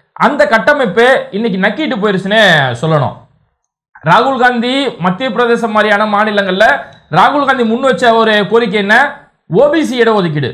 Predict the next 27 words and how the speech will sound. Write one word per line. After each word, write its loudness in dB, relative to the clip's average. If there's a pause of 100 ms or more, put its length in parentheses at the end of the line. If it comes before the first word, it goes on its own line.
(160)
ஓ 2
பி 0
சியோட 0
இடஒதுக்கீடு 2
முக்கியம். 0 (180)
எல்லா 2
இடங்கள்லயுமே 0 (360)
எல்லாம் 0
மேற்பட்ட 0
மக்களே 0
நிக்கிறாங்க, 2 (120)
எல்லாம் 4
அந்த 4
அவங்களே 2 (160)
எல்லாம் 2
ஒரே 2
இடத்துல 2
ஆக்கிரமிச்சிருக்கிறாங்க, 0 (480)
எல்லா 2 (240)
வகையான 4 (240)
வ-, 4
சலுகைகள் 2
அவங்களுக்கு 0
மட்டுமே -2
கிடைக்குது 0
அப்படின்னு 0
சொல்லி 0